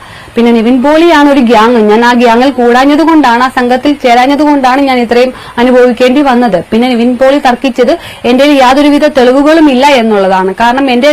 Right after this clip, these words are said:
തെളിവുകൾ ഒരു ഫോൺ ആയിരുന്നു. ആ ഫോൺ അവരുടെ പക്ഷ-, അവരുടെ കയ്യിലാണ്, നിവിൻ പോളിയുടെ കയ്യിലാണ്, ആ ഗ്യാങ്ങിന്റെ കയ്യിലാണ്. അപ്പൊ അതുകൊണ്ടാണ് നൂറ് ശതമാനം തെളിവുകളൊന്നും ഇല്ല എന്ന് നിവിൻ പോളി തർക്കിക്കുന്നത്.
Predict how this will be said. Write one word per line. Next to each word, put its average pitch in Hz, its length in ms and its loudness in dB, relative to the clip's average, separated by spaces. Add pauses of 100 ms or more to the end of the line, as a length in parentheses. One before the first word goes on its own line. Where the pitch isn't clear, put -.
(120)
തെളിവുകൾ 269 440 2
ഒരു 240 120 -2
ഫോൺ 247 320 0
ആയിരുന്നു. 208 320 0
ആ 285 60 0
ഫോൺ 285 320 0
അവരുടെ 254 400 0
പക്ഷ-, - 200 -10
അവരുടെ 285 260 0
കയ്യിലാണ്, 214 440 0
നിവിൻ 269 180 0
പോളിയുടെ 269 340 0
കയ്യിലാണ്, 185 400 -2 (420)
ആ 254 40 0
ഗ്യാങ്ങിന്റെ 247 480 0
കയ്യിലാണ്. 185 680 -4
അപ്പൊ 220 160 -4
അതുകൊണ്ടാണ് 302 560 2
നൂറ് 294 160 0
ശതമാനം 285 400 0
തെളിവുകളൊന്നും 277 720 0
ഇല്ല 247 180 -2
എന്ന് 262 300 -2
നിവിൻ 233 260 -4
പോളി 233 200 -2
തർക്കിക്കുന്നത്. 196 600 -8